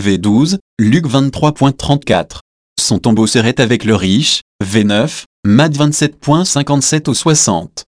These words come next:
Il serait ressuscité, V dix, Luc vingt-quatre point six au huit. Il serait honoré, V douze, Phil deux point neuf au onze.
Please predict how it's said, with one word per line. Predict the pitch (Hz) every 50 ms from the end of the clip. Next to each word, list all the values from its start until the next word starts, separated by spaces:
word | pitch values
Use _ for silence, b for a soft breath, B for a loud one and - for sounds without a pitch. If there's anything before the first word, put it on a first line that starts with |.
| _ _ _ _ _ _
Il | - 127 127
serait | - - 127 113 110
ressuscité, | 104 117 139 - - 139 - 131 113 - - 107 101 110 143 - _ _ - 107
V | 107 107
dix, | 98 98 101 147 196 - - - - _ _ _ -
Luc | 107 107 139 175 160
vingt-quatre | 123 135 143 147 147 - 143 139 - 120 123
point | 110 - 143 151 170 185
six | - - 180 175 -
au | 151 147
huit. | 123 101 90 76 - - - - _ _ _ _ _ _ -
Il | 123 131
serait | 127 - 151 147 165 160 160
honoré, | 165 156 135 113 101 98 95 101 117 - - _ _ -
V | 98 101 98 92
douze, | 85 104 104 110 135 160 185 196 - _ _ -
Phil | - - 180 185 160
deux | 143 165 190 196
point | - - 165 156
neuf | 143 131 135 160 - -
au | 110 98
onze. | 98 113 135 139